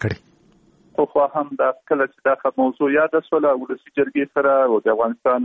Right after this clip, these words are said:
Speaker 2: د مشرانو سره، رئیس جمهور ټول په مشورې سره موږ دا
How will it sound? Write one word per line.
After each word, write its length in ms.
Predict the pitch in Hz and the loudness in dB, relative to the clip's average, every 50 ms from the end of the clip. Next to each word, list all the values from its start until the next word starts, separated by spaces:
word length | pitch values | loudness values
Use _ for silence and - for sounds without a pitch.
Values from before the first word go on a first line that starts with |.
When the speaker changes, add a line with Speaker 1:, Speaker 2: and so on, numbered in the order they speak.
| 120 | 2
Speaker 2:
د 140 | 120 120 120 117 117 - | 2 2 2 2 -2 -6
مشرانو 420 | - - - 123 131 143 147 147 - - | -10 -6 -2 0 0 0 -2 -4 -6 -4
سره، 180 | 151 135 127 120 120 | -2 0 0 2 0
رئیس 320 | 117 - - 123 113 - | 0 0 -2 -4 -4 -2
جمهور 260 | 117 117 - 135 123 120 _ - | -4 -2 0 0 -2 -2 _ 0
ټول 260 | 156 165 170 156 - _ _ _ _ _ _ _ _ _ | 2 2 2 2 0 _ _ _ _ _ _ _ _ _
په 80 | - 143 139 | -2 0 0
مشورې 440 | 135 127 - 143 139 147 170 180 - | 0 0 0 0 2 2 2 0 0
سره 180 | - 156 147 135 | 0 0 0 0
موږ 100 | 139 135 123 123 | 0 0 0 0
دا 80 | 120 | 0